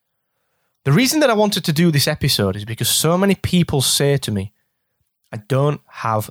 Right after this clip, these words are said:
the money to start a business." The point that I'm trying to get at is that you don't need that much money.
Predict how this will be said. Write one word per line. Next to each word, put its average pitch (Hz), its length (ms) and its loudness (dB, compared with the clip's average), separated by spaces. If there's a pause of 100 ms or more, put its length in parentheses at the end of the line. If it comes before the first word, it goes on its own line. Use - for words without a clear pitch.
the - 60 -10
money 113 320 0
to - 120 -12
start 101 400 -4
a - 20 -6
business." - 560 -6 (1400)
The 113 80 -12
point 165 340 -2
that 185 100 0
I'm 180 120 -2
trying 131 540 0 (340)
to - 100 -14 (140)
get - 360 -6 (360)
at - 340 -10 (840)
is 117 180 -2
that 143 120 -4
you 156 240 0
don't 131 300 0
need 120 540 2 (160)
that 107 320 -6
much 110 280 -4
money. 104 360 -2